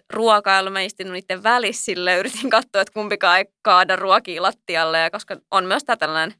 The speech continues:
ruoan heittelyvaihe, joka on tosi rentouttavaa, niin, niin vähän päällä. Ja kumpikaan ei oikein osaa käyttää lusikkaa, mut haluaisi syödä itse ja,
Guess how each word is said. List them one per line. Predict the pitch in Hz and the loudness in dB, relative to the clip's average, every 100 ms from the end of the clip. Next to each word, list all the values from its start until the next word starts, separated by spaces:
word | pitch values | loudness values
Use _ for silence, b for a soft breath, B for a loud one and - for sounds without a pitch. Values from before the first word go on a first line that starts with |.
| b b b | b b b
ruoan | - 196 185 175 | -2 2 4 2
heittelyvaihe, | 180 202 202 202 196 190 185 185 190 | 0 -6 -6 -6 -6 -2 -2 -2 -6
joka | 185 180 | -8 -8
on | |
tosi | 185 196 | -8 -4
rentouttavaa, | 180 175 180 180 185 180 196 | -6 -4 -8 -6 -6 -2 -2
niin, | 190 208 _ - | -4 -10 _ -10
niin | 202 104 | -8 -4
vähän | 196 202 | -2 -2
päällä. | 202 190 170 | 0 0 2
Ja | 165 180 | 0 0
kumpikaan | 202 214 196 185 185 | -4 -4 0 2 2
ei | |
oikein | 185 190 180 | 2 0 -2
osaa | 214 214 - | -2 -4 -2
käyttää | 185 - 180 | -4 0 -4
lusikkaa, | 180 208 190 165 151 | -2 -8 -8 -6 -6
mut | 196 | -6
haluaisi | 214 220 233 214 - | 0 0 0 -2 -4
syödä | 196 185 180 | -2 -2 -4
itse | 180 185 - 190 | -8 -8 -6 -4
ja, | 180 190 | -4 -4